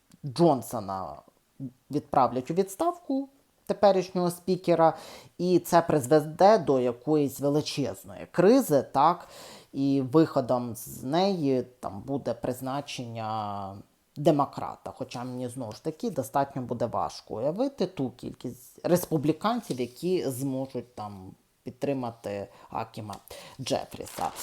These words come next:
Я все ж таки вважаю, що тут варіант буде наступний: дозаповняться вакантні місця,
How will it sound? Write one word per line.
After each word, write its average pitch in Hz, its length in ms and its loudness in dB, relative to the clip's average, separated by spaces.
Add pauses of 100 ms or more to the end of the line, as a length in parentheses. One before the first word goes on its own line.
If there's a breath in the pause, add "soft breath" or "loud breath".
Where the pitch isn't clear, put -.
(200 loud breath)
Я 160 120 6
все 160 200 2
ж - 100 -6
таки 147 220 -4
вважаю, 185 500 4
що 131 1400 -2 (100)
тут 156 240 -4
варіант 135 440 2 (220)
буде 135 480 -4
наступний: 214 640 -2
дозаповняться 147 1040 0
вакантні 123 560 -4
місця, 123 540 -2